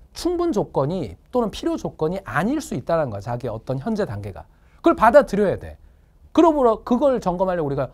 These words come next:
모의고사를 보는 거니까. 그래서 유월 평가원 모의고사를 봤을 때 자기가 아직 일 등급이 안 나왔어. 속상해하지 마. "아, 나는 아직 일 등급이 아니구나"라고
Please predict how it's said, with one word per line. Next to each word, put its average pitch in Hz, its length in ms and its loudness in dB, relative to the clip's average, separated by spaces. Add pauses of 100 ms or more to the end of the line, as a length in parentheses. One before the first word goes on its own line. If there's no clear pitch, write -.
(160)
모의고사를 196 460 2
보는 151 240 -6
거니까. 90 340 -12 (640)
그래서 180 220 0
유월 226 320 4
평가원 226 500 4
모의고사를 180 400 0
봤을 139 380 -6
때 139 280 2
자기가 165 300 0
아직 156 220 -2
일 196 80 -2
등급이 220 260 -2
안 107 180 -2
나왔어. 190 440 4 (320)
속상해하지 247 600 2
마. 143 340 0 (160)
"아, 160 160 2
나는 180 180 0
아직 151 260 -2
일 208 140 -6
등급이 208 300 -2
아니구나"라고 170 840 0